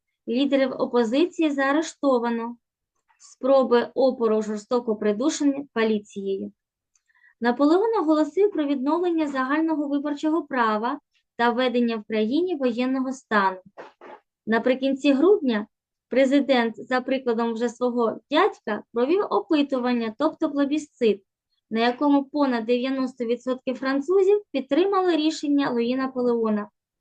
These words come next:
Незабаром була прийнята нова конституція, що значно розширювала повноваження президента. Однак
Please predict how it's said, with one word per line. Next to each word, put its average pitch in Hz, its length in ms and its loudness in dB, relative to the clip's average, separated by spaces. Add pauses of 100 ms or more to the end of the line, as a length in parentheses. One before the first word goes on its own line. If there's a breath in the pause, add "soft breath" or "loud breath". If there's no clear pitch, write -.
(1200)
Незабаром 311 600 2
була 294 200 0
прийнята 349 420 -4
нова 339 340 0
конституція, 247 1000 -6 (280)
що 240 220 -2
значно 254 460 0
розширювала 349 680 2
повноваження 254 760 2
президента. 214 840 -2 (760)
Однак 254 480 4